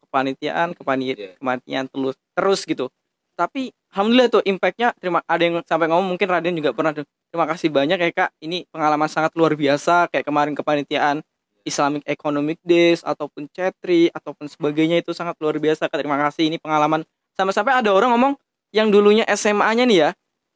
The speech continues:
Speaker 1: S M A-nya itu tidak pernah, maksudnya tidak pernah aktif di organisasi, sampai bilang, "Aku kayaknya level up banget nih ketika masuk isef." Itu kan sangat luar
Speaker 2: Iya.
Speaker 1: biasa gitu.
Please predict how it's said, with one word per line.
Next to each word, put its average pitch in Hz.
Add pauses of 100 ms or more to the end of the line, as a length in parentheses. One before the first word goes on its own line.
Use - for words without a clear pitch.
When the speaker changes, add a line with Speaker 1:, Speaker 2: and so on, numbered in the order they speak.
Speaker 1:
S 185
M 190
A-nya 190
itu 220
tidak 190
pernah, 160 (840)
maksudnya 196
tidak 202
pernah 196
aktif 202 (100)
di 170 (300)
organisasi, 185
sampai 220
bilang, 226 (260)
"Aku -
kayaknya 247
level 220
up -
banget 175
nih 233
ketika 175
masuk 165
isef." 180
Itu 196
kan 277
sangat 180
luar 147
Speaker 2:
Iya. 143
Speaker 1:
biasa 151
gitu. 139